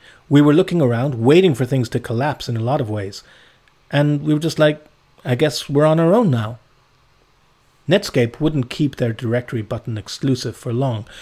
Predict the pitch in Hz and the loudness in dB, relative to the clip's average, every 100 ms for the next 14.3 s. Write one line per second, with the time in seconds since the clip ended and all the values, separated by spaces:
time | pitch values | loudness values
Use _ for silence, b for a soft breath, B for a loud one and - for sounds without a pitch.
0 | B B - 135 143 131 131 120 113 - | B B 0 2 2 0 -2 -2 -4 0
1 | 196 - - 143 131 117 123 139 139 143 | 0 0 -2 0 0 0 -2 -2 -2 -2
2 | 135 135 131 - 165 185 143 143 120 - | -2 0 -2 -2 -2 0 0 -4 -4 -4
3 | 113 117 110 - 120 123 135 135 113 113 | -6 -6 -8 -6 -4 -2 -4 -6 -4 -4
4 | 113 113 117 113 113 110 - - - 160 | -6 -6 -6 -4 -6 -8 -10 -6 0 0
5 | - - 113 - 123 107 _ _ b b | -2 -8 -10 -10 -12 -16 _ _ b b
6 | b b - 127 127 175 143 123 120 - | b b -2 0 4 2 2 0 -4 -2
7 | - 180 170 - 113 107 B B B 131 | 0 2 0 -2 -6 -10 B B B -2
8 | 127 110 113 165 208 - 160 151 - 151 | 0 0 2 2 2 -2 -2 -2 -4 -6
9 | - 127 113 113 107 - 110 95 - - | -4 -6 -4 -6 -8 -8 -8 -8 -16 -10
10 | - 104 95 - - 160 123 113 - B | -6 -6 -6 -12 -4 -2 -2 -4 -14 B
11 | B B B - 131 117 - 180 120 117 | B B B 0 2 4 4 4 4 2
12 | 143 156 160 123 - 120 113 - 139 120 | 4 4 2 -4 -2 -4 -4 -4 -4 -2
13 | - 139 113 110 117 110 104 135 - - | -2 -2 -2 -6 -10 -10 -6 -6 -6 -10
14 | 92 95 | -10 -12